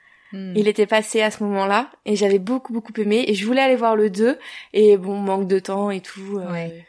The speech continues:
Speaker 2: j'y avais pas été.
Speaker 1: Et bah, du coup, bah, effectivement, le deux est sorti l'année dernière, je crois, et, euh, et donc, euh, je l'ai vu. Alors, par rapport au premier, euh, donc, pour ceux qui connaissent pas les crevettes pailletées, euh, c'est, euh, c'est une équipe de,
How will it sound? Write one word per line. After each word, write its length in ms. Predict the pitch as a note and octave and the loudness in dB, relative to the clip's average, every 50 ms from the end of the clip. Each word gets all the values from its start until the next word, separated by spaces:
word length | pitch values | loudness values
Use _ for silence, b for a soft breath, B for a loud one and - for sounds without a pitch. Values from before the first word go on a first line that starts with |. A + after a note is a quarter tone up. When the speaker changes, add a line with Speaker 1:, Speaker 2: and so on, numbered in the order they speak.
| _ _ | _ _
Speaker 2:
j'y 140 | - - F#3+ | -14 -12 -12
avais 100 | F3+ F3 | -10 -8
pas 100 | F#3 F3+ | -10 -10
été. 280 | F3+ - F#3+ F#3 F3 - _ _ _ _ _ _ _ - | -10 -10 -12 -12 -14 -14 _ _ _ _ _ _ _ -8
Speaker 1:
Et 60 | F#3 | -4
bah, 120 | F3+ F3+ | -4 -4
du 160 | F3 E3+ F#3+ F#3+ | -4 -4 -6 -10
coup, 200 | - - C4 A3+ | -8 -8 -6 -4
bah, 160 | G#3+ F3+ F3 | -2 -2 -2
effectivement, 420 | F3 F3 - G3+ - G#3+ A3+ A3+ G3+ | -2 -4 -6 -10 -8 -6 -6 -6 -4
le 120 | F3 E3 | -4 -4
deux 160 | E3 G3+ A3 | -4 -2 -2
est 120 | A3 F#3+ E3+ | -2 -2 -2
sorti 240 | F#3 F3 - - G3 | -6 -10 -8 -8 -8
l'année 160 | F3+ E3+ F3 | -8 -6 -6
dernière, 380 | F3 E3+ E3+ F3 F3+ G3+ A3 G#3 | -6 -6 -6 -6 -6 -6 -6 -8
je 120 | F#3 F3 | -8 -12
crois, 420 | E3+ - - G3 G3 G#3+ A#3+ B3 _ - | -14 -12 -10 -8 -6 -6 -8 -10 _ -10
et, 280 | - F#3 F3+ F#3 F3+ F3+ | -6 -2 -2 0 0 -2
euh, 400 | E3+ E3+ E3+ F3 F3 F3 F3 F3+ - | -2 -2 -4 -4 -4 -4 -6 -8 -8
et 140 | - - F3 | -8 -10 -10
donc, 340 | D#3+ G3 G#3+ A#3 A3+ - - F#3 | -8 -6 -6 -8 -8 -8 -8 -8
euh, 80 | E3+ | -6
je 120 | E3 F3 A3 | -4 -4 -4
l'ai 200 | G3+ G#3 F#3 F3+ | -2 0 -2 0
vu. 320 | E3+ F3 F3+ A3 D4+ D#4 B B B B B B B _ - - | -2 -2 -4 -4 -6 -8 B B B B B B B _ -6 -4
Alors, 240 | F#3+ F#3 G#3+ - | -2 -2 -2 -2
par 140 | - A#3+ A3+ A3+ | -2 -4 -2 -2
rapport 240 | A#3+ A#3+ - B3 | -2 -2 -2 -2
au 80 | A#3 B3 | -2 -2
premier, 640 | A#3+ - - A#3 A3+ A3+ A3+ B3 B3+ C4+ C4+ B3 - - | -2 -2 -4 -2 -2 0 0 0 0 0 0 -2 -6 -8
euh, 240 | F#3+ F3+ F#3 F3+ F#3 F3+ | -6 -4 -2 -2 -2 -2
donc, 200 | F3+ F3+ F3+ - _ _ _ _ _ - | -4 -4 -4 -8 _ _ _ _ _ -10
pour 140 | - G3+ | -8 -8
ceux 120 | - - G#3 | -6 -6 -6
qui 100 | G3+ F#3 | -6 -6
connaissent 240 | - F#3+ F#3+ F3+ - | -4 -4 -4 -4 -2
pas 100 | - A3 | -2 -2
les 80 | G#3 | -2
crevettes 280 | G#3 - G3 G3 F#3+ - | -2 -2 -4 -4 -4 -2
pailletées, 600 | G3 F#3 F#3+ F#3 - A3+ A3+ A#3 B3 B3 - - G3+ | -4 -4 -4 -2 -2 -2 0 0 0 -2 -4 -6 -6
euh, 200 | F3 E3+ E3+ E3+ | -6 -4 -4 -6
c'est, 320 | E3+ - - F3+ F3 E3+ E3+ | -6 -8 -8 -6 -4 -4 -2
euh, 340 | E3 E3 E3 E3 E3 E3+ F3+ B B B B B B B B | -2 -2 -4 -4 -6 -8 -10 B B B B B B B B
c'est 200 | - - F#3+ F#3 | -8 -4 -2 0
une 160 | F3 F3 F#3 | 0 0 0
équipe 480 | G#3+ - - - - A#3+ A#3 _ _ - - - _ _ _ - | -2 -4 -8 -6 -6 -6 -6 _ _ -20 -20 -20 _ _ _ -12
de, 640 | E3+ F3 E3+ E3+ E3 E3 D#3+ E3 D#3+ D#3+ D#3+ D#3 D#3 | -8 -6 -4 -4 -4 -4 -4 -4 -6 -6 -8 -10 -12